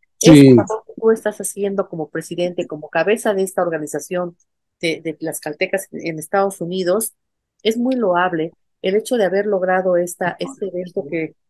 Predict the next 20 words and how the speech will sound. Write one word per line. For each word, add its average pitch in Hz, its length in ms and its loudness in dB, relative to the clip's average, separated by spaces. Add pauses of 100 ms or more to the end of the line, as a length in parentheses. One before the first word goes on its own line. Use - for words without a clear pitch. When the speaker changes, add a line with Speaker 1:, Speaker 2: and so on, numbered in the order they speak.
(120)
Speaker 2:
reúne 185 480 0
a 170 100 -6
más 220 400 -2
de 190 100 -4
treinta 170 220 -8
y 160 40 -6
cinco 196 280 -10
familias 202 400 0
de 196 80 2
diferentes 214 640 0
partes 190 480 -4
de 165 60 -6
la 156 120 -4
República 170 520 -8
Mexicana, 196 440 -4
porque 165 300 -10 (260)
no 208 100 -2
solamente 220 380 0
es 208 100 -10
Tlaxcala, 185 640 -4